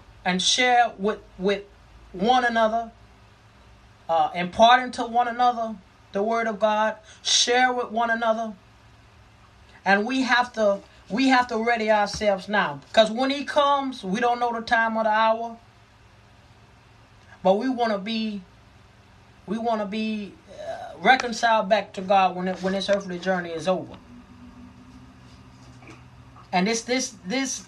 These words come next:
the book of Matthew chapter twenty-five, thirty-one through forty-two is very important now because it's truth. Everything in the Word of God is truth and life and strength. So as, as by, just by reading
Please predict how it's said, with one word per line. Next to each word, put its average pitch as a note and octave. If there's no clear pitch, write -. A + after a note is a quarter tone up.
the F#3
book B3
of B3
Matthew A#3+
chapter A3
twenty-five, A#3
thirty-one A3+
through A3
forty-two A3
is G3
very C4
important A3+
now G3
because G3
it's F#3+
truth. C4
Everything A#3+
in A#3+
the A3+
Word A#3
of G#3+
God G#3+
is F#3
truth -
and F3+
life G#3
and D3+
strength. -
So A3+
as, A3
as G#3+
by, G#3+
just C4
by B3
reading G#3+